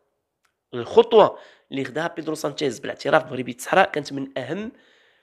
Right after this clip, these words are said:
الخطوات اللي خداتها الحكومة الإسبانية في ال-، في، يعني، في ال-، في العهدة السابقة، ودابا كيكمل على خارطة الطريق اللي تبنات ما بين المغرب وما بين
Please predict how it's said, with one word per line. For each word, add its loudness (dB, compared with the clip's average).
الخطوات 0
اللي -6
خداتها -4
الحكومة -2
الإسبانية -4
في -6
ال-، -6
في، -6
يعني، -2
في -10
ال-، -2
في -10
العهدة 2
السابقة، -2
ودابا 2
كيكمل 2
على -6
خارطة -4
الطريق -4
اللي -12
تبنات 0
ما -8
بين -2
المغرب 0
وما 2
بين 2